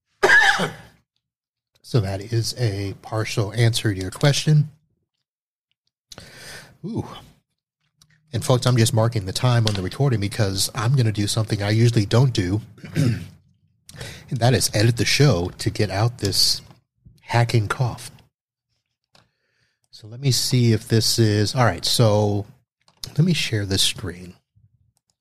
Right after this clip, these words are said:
and see if this will help with, uh, what I'm trying to explain. So I'm gonna share screen,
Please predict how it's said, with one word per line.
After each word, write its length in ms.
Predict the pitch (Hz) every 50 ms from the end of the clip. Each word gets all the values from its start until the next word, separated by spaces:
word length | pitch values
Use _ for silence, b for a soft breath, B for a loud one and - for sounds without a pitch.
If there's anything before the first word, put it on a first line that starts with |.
| _ _ - -
and 180 | 135 113 87 85
see 260 | - - 110 98 92
if 120 | 98 -
this 240 | - 101 95 - -
will 380 | 101 95 92 90 90 90 90 - B B B B B B B B B B B B B B B B B _ _ _
help 560 | - - - - - 117 117 117 - - - B B B B B B B B B B B B
with, 460 | - 110 117 113 101 - - - - 113
uh, 180 | 107 104 101
what 180 | 98 98 107 101
I'm 140 | 101 98 98
trying 280 | - - 107 104 98 95
to 80 | 95
explain. 560 | 92 - - - - 95 87 78 73 73 78 -
So 160 | - - 90
I'm 260 | 85 85 85 85 85 95
gonna 220 | - - - -
share 600 | - - - - 113 120 120 123 127 127 123 117 - - _ _ _ _ _ _ _ _ _ _ _ _ _
screen, 720 | - - - - - - 127 120 107 107 107 107 107 113